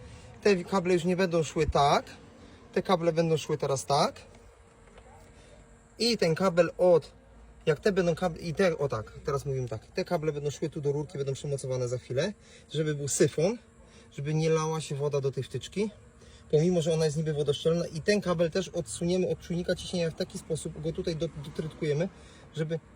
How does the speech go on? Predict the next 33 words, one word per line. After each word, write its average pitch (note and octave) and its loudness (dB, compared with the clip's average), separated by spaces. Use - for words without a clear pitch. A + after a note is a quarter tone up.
w - -20
tym G#3+ 4
miejscu E3+ 0
tak - -4
samo D3+ 0
był C#3 -6
syfonik C3 -4
delikatny, A#2 -4
żeby C3+ -2
nie F3+ 0
szło F3 -6
też D#3 -4
do D#3 -2
tej C#3+ -2
wtyczki, - -10
bo - 6
oryginalny E3+ 2
czujnik, D#3+ 0
gdzieś D#3+ -2
tu - 2
go D#3+ 2
mam. C#3 0
Gdzie - -8
ten D3+ -2
oryginalny C#3 0
czujnik? B2 -4
O, C#3+ -2
mamy D#3 0
oryginalny D#3+ 0
czujnik D#3 -6
z - -18
tego C#3+ -6
pojazdu. C3 -2